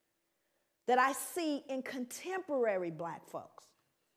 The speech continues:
I'm not going back to slavery. I'm talking about today, who hate and despise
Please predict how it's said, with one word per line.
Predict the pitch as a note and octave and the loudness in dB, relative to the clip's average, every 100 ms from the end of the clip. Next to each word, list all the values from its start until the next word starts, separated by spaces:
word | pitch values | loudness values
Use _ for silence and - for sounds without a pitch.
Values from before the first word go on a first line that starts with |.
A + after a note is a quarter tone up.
| _ _ - | _ _ -2
I'm | D4 | 2
not | G#4+ A4 G4+ | 4 4 4
going | D#4+ D4+ | 4 6
back | D4+ C#4+ | 8 6
to | A#3+ | 2
slavery. | - D4 B3+ F3+ | 0 6 6 6
I'm | A3 D#4+ | 2 0
talking | D#4 A#3 | -2 -2
about | G#3 G3 G3 - | 0 0 0 -4
today, | - F#4 D4+ D4 C#4+ - F3+ A#3 G#3 F3 - - _ _ _ _ _ _ _ _ _ _ _ _ F#4 _ - - | -6 -2 0 0 -4 -6 0 2 2 -2 -10 -20 _ _ _ _ _ _ _ _ _ _ _ _ -20 _ -20 0
who | D4+ C4+ | 4 4
hate | A#3+ - D#4+ F4+ D4+ - | 2 0 4 6 4 2
and | A3+ | -2
despise | G#3 G#3+ - C4 A3+ F3 C3+ - | 0 0 4 6 6 4 -2 -8